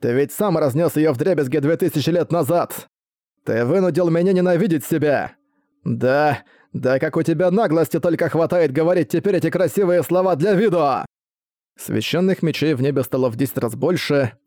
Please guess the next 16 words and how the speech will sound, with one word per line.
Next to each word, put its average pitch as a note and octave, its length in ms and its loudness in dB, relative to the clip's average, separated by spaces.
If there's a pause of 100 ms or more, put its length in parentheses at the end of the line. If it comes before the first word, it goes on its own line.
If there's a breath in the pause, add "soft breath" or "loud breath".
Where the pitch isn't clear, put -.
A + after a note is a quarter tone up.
(140)
и C3+ 100 0
они A#2+ 300 2
обрушились C#3 520 0
на E3 80 0
меня. B2 440 -2 (720)
Уклоняясь C#3 560 0
от A#2+ 160 -4
них, C#3 160 0
я D3+ 160 0
приближался C3 560 -2
к A#2+ 60 -8
Дельзагейду. B2+ 840 0 (720)
«У - 80 0
тебя C3 300 0
отняли C#3 300 0
гармонию, D3 640 0